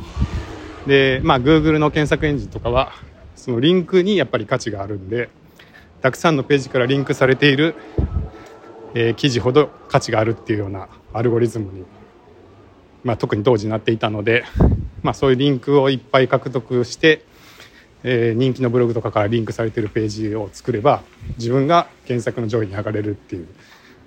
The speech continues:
なんかそういう仕組みになったせいで、まあ、いろんなスポ-、スパムの業者さんが、まあ、その仕組みを悪用して、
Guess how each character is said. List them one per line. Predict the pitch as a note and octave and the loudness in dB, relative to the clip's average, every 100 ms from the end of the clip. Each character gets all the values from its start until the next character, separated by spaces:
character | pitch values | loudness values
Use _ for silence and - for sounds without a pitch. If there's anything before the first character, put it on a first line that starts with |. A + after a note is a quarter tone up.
| - | -8
な | A#2+ | -8
ん | |
か | G#2+ | -2
そ | D3 | -2
う | |
い | |
う | B2+ | -2
仕 | - | -2
組 | C3+ | -2
み | |
に | A#2+ | -2
な | |
っ | G#2+ | -4
た | - G2+ | -10 -6
せ | B2+ | -4
い | G#2 | 0
で、 | B2+ B2 - - - - - | -2 -2 -8 -20 -20 -20 -12
ま | C3 A2+ | -6 -2
あ、 | |
い | A#2 | 0
ろ | B2+ | 0
ん | |
な | B2+ | 0
ス | - | -4
ポ-、 | B2 B2+ | -8 -8
ス | A#2+ - | -8 -2
パ | B2 | 0
ム | G#2+ | -2
の | G2+ A2+ - - - | -8 -14 -20 -16 -10
業 | G#2+ | -8
者 | G#2 | -8
さ | G2 | -10
ん | F#2+ | -8
が、 | A2+ - _ _ _ _ _ - _ - | -4 -6 _ _ _ _ _ -20 _ -10
ま | |
あ、 | A2+ | -6
そ | A#2 | -4
の | A2 | -6
仕 | - - | -8 -6
組 | A#2+ D3+ | 0 2
み | |
を | |
悪 | C3 - | 2 0
用 | A2 | -4
し | G#2 - | -4 -10
て、 | G#2+ | -12